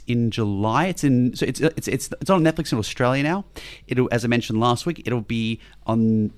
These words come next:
a general release in Australian cinemas next month. Uh, thanks, Sean, listener, for pointing that out. Hey, Sean, hope you're enjoying, um, your wonderful trip. The next film we're talking about is one of the two Turkish films which is playing at the festival, which is The Tale of Three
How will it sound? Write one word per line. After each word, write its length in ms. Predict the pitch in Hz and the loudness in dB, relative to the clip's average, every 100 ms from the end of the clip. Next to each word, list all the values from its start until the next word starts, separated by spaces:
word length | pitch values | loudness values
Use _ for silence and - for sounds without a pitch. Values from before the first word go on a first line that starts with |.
| - | -6
a 40 | |
general 300 | 104 151 147 | 2 4 6
release 300 | 127 123 - | 4 0 -2
in 80 | - | -6
Australian 400 | 107 - 120 117 | -4 0 0 0
cinemas 420 | - 110 110 107 - - - | 0 0 0 -2 -6 -20 -8
next 300 | 117 113 - | -4 -4 0
month. 420 | 135 151 226 - - - - - | 2 4 2 -2 -20 -20 -20 -4
Uh, 180 | 117 117 | 2 2
thanks, 260 | 107 143 - | 4 2 2
Sean, 380 | - 147 175 131 | 2 4 4 4
listener, 380 | 151 196 196 | 2 2 0
for 200 | - 135 113 | 2 0 2
pointing 260 | 143 139 | 2 4
that 100 | 147 | 4
out. 340 | 170 233 - - - - - | 4 2 -2 -18 -18 -20 -10
Hey, 100 | - | -4
Sean, 260 | 127 151 147 | 0 2 4
hope 180 | 147 - | 2 2
you're 60 | 147 | 0
enjoying, 280 | 131 143 143 - - - | 0 -2 -4 -16 -20 -6
um, 380 | 117 113 113 107 | 0 2 0 -2
your 200 | 117 110 - - | -6 -8 -8 -4
wonderful 280 | 131 - | -4 -4
trip. 240 | 120 208 - | -4 -4 -4
The 320 | - - - | -14 -4 -2
next 180 | 165 - | -2 -2
film 160 | 180 | -2
we're 60 | 156 | -2
talking 360 | - 131 - 127 | -2 -4 -4 -4
about 320 | 110 143 185 - - - | -2 -4 -6 -14 -16 -4
is 380 | 120 117 - - | -2 -2 -2 0
one 160 | 120 | 0
of 80 | 120 | 2
the 100 | 120 | 0
two 220 | - 120 | 0 0
Turkish 360 | - 147 - - | 4 2 2 -2
films 240 | 120 107 | 0 0
which 80 | 101 | -2
is 60 | 101 | -4
playing 280 | 113 101 90 | 0 0 0
at 60 | |
the 60 | 98 | -4
festival, 440 | 85 - 98 113 | -6 -6 -4 -2
which 260 | 110 104 117 | -2 -2 0
is 180 | 120 - | -2 -2
The 80 | |
Tale 400 | 120 - 101 104 - | -4 0 2 2 2
of 200 | 98 - - | -2 -2 -10
Three 340 | - 92 98 | -6 -4 -4